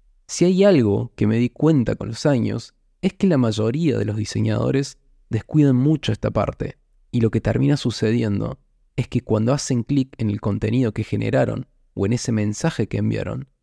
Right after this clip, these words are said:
se olvidan de llevarlos a algún lugar para que realicen una acción concreta.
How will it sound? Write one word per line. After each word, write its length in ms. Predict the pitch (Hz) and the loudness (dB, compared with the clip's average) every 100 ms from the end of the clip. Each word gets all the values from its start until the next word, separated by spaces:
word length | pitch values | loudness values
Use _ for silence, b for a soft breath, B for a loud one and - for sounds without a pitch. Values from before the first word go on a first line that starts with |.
| _ _ | _ _
se 160 | - 120 | -4 0
olvidan 400 | 113 151 156 147 | 2 2 2 2
de 80 | 107 | 0
llevarlos 640 | 107 113 123 117 117 - | 0 0 2 0 -2 -4
a 60 | 117 | -6
algún 240 | 113 120 | -2 0
lugar 460 | 120 120 113 - - _ | 0 0 0 -2 -10 _
para 200 | - 107 | -4 -4
que 100 | - | -2
realicen 640 | 110 107 117 123 - 127 - | -2 -2 0 -2 -2 -4 -2
una 200 | 117 110 | -2 -2
acción 420 | - - 110 113 | -4 -6 -6 -4
concreta. 680 | - 101 113 - - - | -4 -4 -2 -4 -4 -12